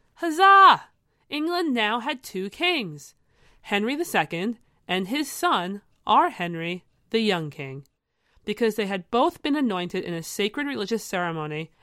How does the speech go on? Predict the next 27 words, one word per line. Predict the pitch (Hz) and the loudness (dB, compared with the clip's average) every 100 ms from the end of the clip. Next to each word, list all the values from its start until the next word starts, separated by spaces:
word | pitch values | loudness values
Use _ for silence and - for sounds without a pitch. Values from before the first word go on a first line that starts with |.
| - | -10
and | 175 180 | -6 -2
now | 180 180 208 | -2 0 -2
held | 208 185 165 160 | -2 -2 -2 -4
the | 170 | -8
same | - 170 151 147 | -6 -6 -6 -6
position. | 151 160 165 - 170 160 _ _ _ _ _ _ _ _ _ | -6 -4 -4 -8 -12 -18 _ _ _ _ _ _ _ _ _
This | - 392 | -2 -2
coronation | - 359 320 254 233 - 220 | 2 4 4 4 0 0 -2
may | 208 | -2
have | 190 180 | -4 -6
pleased | - 302 339 - | -4 0 0 0
Henry | 196 180 | -4 -4
the | 156 | -4
Second | - 156 156 165 - | -6 -8 -8 -10 -8
and | - 180 180 | -6 -4 -4
secured | - 185 - 214 | -8 -6 -2 -2
the | 175 | -2
succession, | - 151 294 330 - 170 160 - _ _ _ _ - | -10 -6 -4 -2 -2 -4 -4 -10 _ _ _ _ 0
but | 262 | 0
it | 277 | 2
also | 285 302 - 320 | 4 2 2 -2
made | 233 214 | 0 0
a | 220 | -2
lot | 185 170 180 | -2 -2 -2
of | 185 | -4
people | - 165 - - | -10 -12 -10 -12
upset. | - - 196 - | -6 -2 0 -2